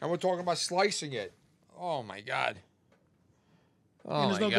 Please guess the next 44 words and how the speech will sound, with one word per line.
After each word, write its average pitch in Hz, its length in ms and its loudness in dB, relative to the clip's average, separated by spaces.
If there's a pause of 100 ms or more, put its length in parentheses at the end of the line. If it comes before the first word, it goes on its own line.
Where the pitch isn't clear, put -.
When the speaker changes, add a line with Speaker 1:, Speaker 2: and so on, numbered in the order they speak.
Speaker 2:
way, 226 80 10
Speaker 1:
God. 214 80 4
Speaker 2:
there's 190 140 0
no 208 160 0
easy 196 160 0
way 175 120 2
to 151 60 -6
do 160 140 -4
that 123 160 -10
either. 127 200 -12 (220)
Speaker 1:
Not 135 260 4
unless 120 200 4
I 107 100 8
bought 113 260 2
the - 60 -14
subs 113 280 2
already 113 200 0
made. 135 340 0
Speaker 2:
No, 240 160 6
that's 240 120 6
what - 60 6
I'm 208 60 4
saying. 233 360 2
I - 40 4
mean, 220 80 6
Speaker 1:
<laughs> 220 40 6
Yeah. - 60 4
Speaker 2:
but 180 160 4
th-, 202 180 -6
there's 170 160 -4
no 214 140 2
easy 190 100 -2
way 185 100 2
to 160 60 -2
prepare 165 400 -2
and 110 80 0
cut 139 120 8
Speaker 1:
No. 196 180 6
Speaker 2:
some. 92 140 -4 (280)
Speaker 1:
No, 120 260 -2
you 104 160 -4
just 117 260 -4 (300)
kept 143 160 0
slicing. 151 440 0